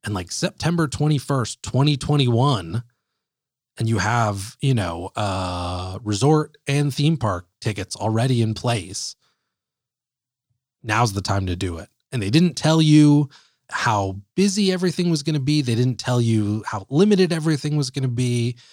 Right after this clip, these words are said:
And, and, you know, it drove me crazy. I saw, of course, you had the tweets from people afterwards that were able to get their reservations later in the day at, like, two P M, of course, because the rush had died down.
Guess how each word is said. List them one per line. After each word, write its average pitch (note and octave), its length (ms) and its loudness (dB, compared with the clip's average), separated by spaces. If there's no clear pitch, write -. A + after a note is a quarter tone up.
And, C3+ 240 -4
and, A#2+ 320 -4
you A2 80 -8
know, F2 100 -8
it E2+ 60 -10
drove B2 180 0
me G2 100 -2
crazy. G2+ 440 -2
I E2+ 80 -10
saw, A2 320 -4
of G2+ 140 -14
course, B2 380 -4
you G#2 80 -4
had F#2+ 260 -6
the F#2+ 180 -6
tweets C3 480 -4
from G2+ 540 -4
people C#3 340 0
afterwards F#2+ 720 -4
that G2 160 -10
were C3+ 80 0
able D3+ 180 2
to C#3 60 -4
get C#3 140 0
their C3+ 100 2
reservations A2 840 2
later A#2 340 2
in G#2 80 -2
the F#2+ 80 -4
day F2+ 420 -6
at, D#2+ 120 -18
like, - 240 -20
two D#3 220 0
P A2 240 -4
M, F#2+ 180 -6
of E2+ 160 -18
course, G3+ 320 -2
because B2+ 260 -2
the G#2+ 100 -4
rush A#2 240 -2
had G#2+ 120 -6
died G2 260 -4
down. G2 520 -2